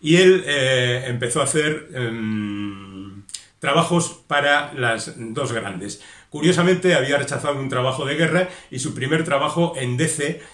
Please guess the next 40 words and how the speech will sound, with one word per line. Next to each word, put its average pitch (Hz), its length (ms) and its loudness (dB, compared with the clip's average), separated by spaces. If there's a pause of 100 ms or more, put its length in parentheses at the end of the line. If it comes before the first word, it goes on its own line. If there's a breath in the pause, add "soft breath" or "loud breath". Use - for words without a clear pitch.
(240 loud breath)
eh, 131 360 -2
fue 147 360 -2
una, 123 720 0
un 131 200 -4
relato 127 440 -2
bélico, 143 480 -2 (440 loud breath)
eh, 113 360 -4
en 110 80 -6
el 113 120 -2
año 131 180 -2
sesenta 117 400 -6
y 107 80 -4
siete. - 320 -8 (180)
De 113 160 -12
ahí 156 520 2 (120)
a 110 80 -12
la 95 120 -12
fama, 139 500 -2 (160 loud breath)
a 117 100 -4
la 117 80 2
renovación 120 640 -2
de 107 100 -4
tantas 107 380 -6
cosas. 151 400 -10 (200 loud breath)
Y 165 60 -2
vamos 214 220 4
a 214 80 2
terminar 185 420 4
con 151 140 -2
una 151 160 0
serie 165 360 2
que 139 440 -6
a 127 80 -4
mí 139 80 -2
me 160 80 2
parece 156 320 2
la 127 140 0
peor 135 260 -2
de 117 140 -2
toda 143 440 -2